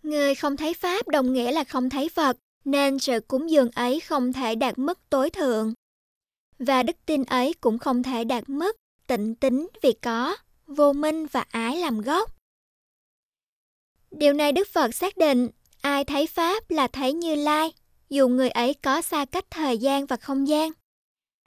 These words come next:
Ai không thấy Pháp là không thấy Như Lai, dù người ấy đang đối diện trước Như Lai. Ai đã có đức tin vững chắc nơi Tam Bảo rồi, kể là người đã có chánh kiến,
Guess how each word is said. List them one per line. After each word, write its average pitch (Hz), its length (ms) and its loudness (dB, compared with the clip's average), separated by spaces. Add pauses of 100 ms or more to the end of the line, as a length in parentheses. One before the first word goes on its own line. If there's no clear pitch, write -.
(160)
Ai 254 280 2
không 254 220 -2
thấy 294 180 0
Pháp 339 360 -2
là 277 120 2
không 262 240 -2
thấy 262 160 -2
Như 311 200 -2
Lai, 294 380 0 (300)
dù 262 240 4
người 240 200 2
ấy 233 280 -2
đang 254 260 0
đối 240 200 0
diện 220 320 2
trước 359 240 -4
Như 262 220 2
Lai. 285 340 0 (1120)
Ai 277 240 0
đã 226 140 0
có 277 220 -2
đức 339 160 -2 (100)
tin 320 240 0
vững 226 260 0
chắc 359 260 -2
nơi 294 240 0
Tam 262 280 0
Bảo 240 220 2
rồi, 269 380 0 (420)
kể 226 220 2
là 302 180 0
người 262 360 4
đã 208 120 -2
có 247 320 -2
chánh 269 280 -2
kiến, 269 380 6